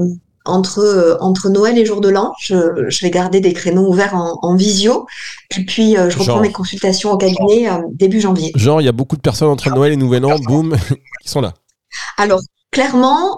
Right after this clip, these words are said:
Speaker 1: euh, j'ai jamais laissé mes créneaux ouverts parce que c'est pas vraiment le moment où on se dit, euh, « Tiens, je me ferais bien un rendez-vous naturo. » Mais, euh, je vous dirai en janvier si c'était opportun ou pas.
Speaker 2: Eh
Speaker 1: Voilà.
Speaker 2: bien, eh bien, super. Et vous pourriez faire aussi des cartes cadeaux, vous savez, sur le sapin de Noël. « Ah, j'ai gagné, euh, une, une séance, euh, avec, euh,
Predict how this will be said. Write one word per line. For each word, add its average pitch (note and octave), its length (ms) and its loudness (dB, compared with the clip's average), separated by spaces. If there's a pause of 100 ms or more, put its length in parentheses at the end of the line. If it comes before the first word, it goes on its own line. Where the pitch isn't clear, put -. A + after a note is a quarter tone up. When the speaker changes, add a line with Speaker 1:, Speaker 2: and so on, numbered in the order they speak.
Speaker 1:
euh, F#3 600 2
j'ai A#3 160 0
jamais D#4 220 -2
laissé C4+ 220 0
mes A3+ 120 2
créneaux A3+ 240 2
ouverts A3+ 240 0
parce F#3+ 160 -6
que G#3 180 -2
c'est F#3+ 220 -2
pas B3 120 0
vraiment A#3 220 2
le A3 60 2
moment A3 260 2
où G#3+ 60 2
on - 20 0
se G3 80 -4
dit, A3 220 2
euh, « F3+ 80 0
Tiens, A3+ 280 -2
je - 160 -8
me B3 60 -14
ferais - 180 -2
bien G#3+ 200 2
un - 20 0
rendez-vous G#3+ 300 2
naturo. » A3 440 0 (400)
Mais, C#4+ 540 2
euh, F#3 480 2
je F#3+ 100 0
vous A#3 120 2
dirai A#3 200 2
en A#3+ 140 2
janvier A3+ 380 4
si C4+ 160 -6
c'était G#3+ 280 0
opportun F#3+ 340 0
ou G3+ 100 2
pas. F3 240 -4 (180)
Speaker 2:
Eh - 140 -20
Speaker 1:
Voilà. G3+ 220 -2
Speaker 2:
bien, - 80 -14 (180)
eh A#2+ 40 -10
bien, A2 120 -2
super. G3+ 260 -6
Et B2 60 -2
vous C3 140 -8
pourriez B2 280 -6
faire G3+ 100 -2
aussi F3+ 140 -4
des C3 60 -2
cartes - 240 -8
cadeaux, C#3 260 -2
vous D3 60 -12
savez, F3 200 -4
sur D3+ 140 -2
le B2+ 60 -2
sapin C3+ 200 -4
de D3 60 -4
Noël. « D3+ 200 2
Ah, B3+ 240 0
j'ai F3+ 120 -2
gagné, F3+ 340 0
euh, E3+ 200 0
une, D#3 280 -2
une D3+ 200 0
séance, F3 480 -4
euh, C3 280 2
avec, D3+ 280 -4
euh, C3+ 160 2